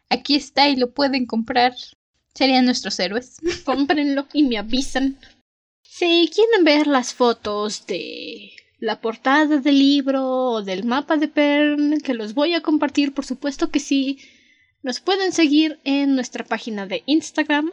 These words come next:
Speaker 2: arroba dragona guion bajo de libros pod. Ahí comparto información, intento mantenerme activa. Es muy difícil cuando eso de publicar constantemente todo lo que pasa en tu vida no es para ti. Pero hago un intento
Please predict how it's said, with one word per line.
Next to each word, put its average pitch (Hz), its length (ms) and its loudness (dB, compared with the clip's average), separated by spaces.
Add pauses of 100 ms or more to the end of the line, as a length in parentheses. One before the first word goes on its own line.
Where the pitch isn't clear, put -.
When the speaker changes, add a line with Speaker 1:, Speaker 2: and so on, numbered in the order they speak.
(120)
Speaker 2:
arroba 233 440 -4
dragona 220 460 -6
guion 220 220 -8
bajo 208 220 -8
de 214 140 -8
libros 202 340 -12
pod. 339 300 4 (340)
Ahí 285 280 -2
comparto 262 640 -2
información, 285 920 0
intento 240 440 -6
mantenerme 208 600 -10
activa. 269 440 -2
Es - 200 -10
muy 240 280 0
difícil 285 520 0
cuando 214 640 -10 (640)
eso 247 260 -2
de 226 100 -4
publicar 247 500 -4
constantemente 269 840 -2
todo 294 260 -2
lo 262 160 -4
que 269 140 -8
pasa 269 200 -4
en 277 80 0
tu 269 120 -6
vida 247 240 -4
no 240 100 -6
es 262 80 -8
para - 200 -14
ti. 320 220 -4 (680)
Pero 494 240 4
hago 381 220 2
un 302 100 4
intento 381 340 0